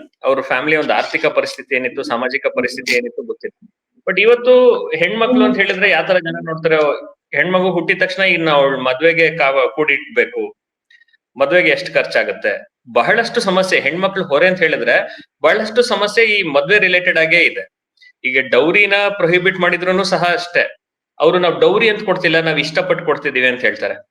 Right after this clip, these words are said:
ಒಬ್ರು ಇಷ್ಟು ಕೊಟ್ರು ಅಂದ್ರೆ ಇನ್ನೊಬ್ರು ಇನ್ನೊಂದ್ ಇದ್-, ಅದಕ್ಕೂ ಜಾಸ್ತಿ ಕೊಡ್ಬೇಕು. ಮತ್ತೆ ಇವತ್ತು ಮದ್ವೆಗಳಿಗೆ ಹದಿನೈದು, ಇಪ್ಪತ್ತು, ಮೂವತ್, ನಲ್ವತ್ ಲಕ್ಷ ಖರ್ಚು ಮಾಡ್ತಾರೆ. just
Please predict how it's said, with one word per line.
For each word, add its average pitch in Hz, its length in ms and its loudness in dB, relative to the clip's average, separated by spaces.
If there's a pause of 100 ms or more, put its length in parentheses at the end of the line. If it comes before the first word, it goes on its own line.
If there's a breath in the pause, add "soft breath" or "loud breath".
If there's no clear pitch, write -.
(140)
ಒಬ್ರು 165 240 2
ಇಷ್ಟು 190 180 -4
ಕೊಟ್ರು 185 240 0
ಅಂದ್ರೆ 185 180 0
ಇನ್ನೊಬ್ರು 180 280 0
ಇನ್ನೊಂದ್ 165 480 -2 (160)
ಇದ್-, 139 120 -6
ಅದಕ್ಕೂ 160 300 -2
ಜಾಸ್ತಿ 135 300 -2
ಕೊಡ್ಬೇಕು. 107 380 -8 (340 soft breath)
ಮತ್ತೆ 185 160 0
ಇವತ್ತು 214 220 -2
ಮದ್ವೆಗಳಿಗೆ 226 840 2
ಹದಿನೈದು, 202 420 0
ಇಪ್ಪತ್ತು, 202 320 -6
ಮೂವತ್, 185 460 -2
ನಲ್ವತ್ 175 320 0
ಲಕ್ಷ 175 180 -2
ಖರ್ಚು 143 320 -4
ಮಾಡ್ತಾರೆ. 113 280 -2
just 151 320 -2